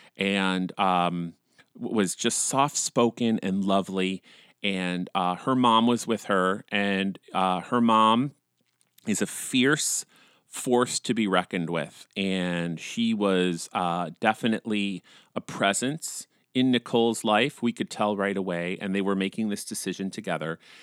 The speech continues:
And, uh, I knew, I knew that, I knew that this was meant to be. In an instant, we became family,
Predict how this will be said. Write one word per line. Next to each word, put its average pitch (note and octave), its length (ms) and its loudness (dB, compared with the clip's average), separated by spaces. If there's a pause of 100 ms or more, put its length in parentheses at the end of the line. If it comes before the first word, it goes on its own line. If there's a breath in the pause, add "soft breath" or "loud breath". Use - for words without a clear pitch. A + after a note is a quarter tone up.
(240 loud breath)
And, F#2 640 0
uh, E2+ 520 2 (100)
I A#2+ 160 6
knew, A2 320 2 (120)
I G#2+ 140 2
knew A2+ 540 0 (100)
that, F#2+ 420 0
I G2+ 140 0
knew G#2 200 0
that G2+ 140 -4
this - 200 -6
was G2 160 -6
meant G2 220 -4
to F2+ 100 -8
be. G#2 340 -2 (140)
In C3+ 120 4
an A#2+ 120 4 (100)
instant, C3 640 0
we A2 100 -2
became G2+ 500 -4
family, A2+ 720 -2